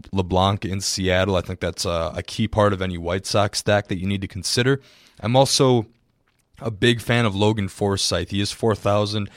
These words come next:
but he's a good way to get yourself some Coors Field exposure here on Monday night. Uh, third base is another position where people tend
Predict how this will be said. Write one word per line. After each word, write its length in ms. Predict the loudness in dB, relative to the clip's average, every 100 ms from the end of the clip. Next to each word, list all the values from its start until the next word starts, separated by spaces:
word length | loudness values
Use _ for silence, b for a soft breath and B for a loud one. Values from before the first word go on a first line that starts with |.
| B B
but 80 | -2
he's 180 | -2 -4
a 80 |
good 240 | -2 -2 2
way 160 | 2
to 80 | 2
get 240 | -2 -4 -4
yourself 320 | -2 -2 -2
some 160 | -8
Coors 380 | -8 -6 -6 -6
Field 320 | -4 -4 -2
exposure 680 | -4 -8 -4 -4 -4 -4 -6 B B B
here 320 | -2 0 0
on 280 | -2 -4 -6
Monday 420 | -6 -4 -4 -6
night. 400 | -4 -4 -4 -10 B B B
Uh, 220 | 0 0
third 300 | 6 8 8
base 260 | 6 2 0
is 120 | 0
another 260 | 2 2 0
position 480 | -2 -4 -4 -2 -6
where 100 | -4
people 280 | -6 -6
tend 520 | -8 -4 -4 -2 -6